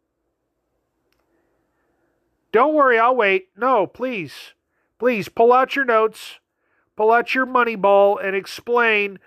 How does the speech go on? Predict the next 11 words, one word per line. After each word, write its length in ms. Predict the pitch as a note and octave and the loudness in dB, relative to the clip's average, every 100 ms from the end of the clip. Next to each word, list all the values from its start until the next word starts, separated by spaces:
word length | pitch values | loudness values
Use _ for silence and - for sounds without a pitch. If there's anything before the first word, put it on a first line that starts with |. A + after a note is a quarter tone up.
| _ _ | _ _
how 400 | - G3 G3+ G#3 | -2 2 4 2
this 400 | D#3 E3 A#3+ - | -2 0 0 -2
trade 760 | - D4 D4 A#3 G3 G3 F#3+ F#3+ _ _ _ | -6 0 2 4 2 0 -6 -12 _ _ _
puts 300 | A#3 B3+ - | 0 0 -2
us 200 | C4+ - | -6 0
over 220 | A#3+ A3 | 0 0
the 80 | G#3+ | -4
finish 400 | - G3+ F#3+ - | -6 -6 -6 -4
line 540 | F#3+ F3+ F3+ F3+ E3+ - _ _ | 0 2 2 0 -4 -14 _ _
this 560 | C3+ C3 D3+ F#3+ A3+ - | -20 -20 -2 0 0 -2
year. 320 | F#3+ B2+ | -4 -4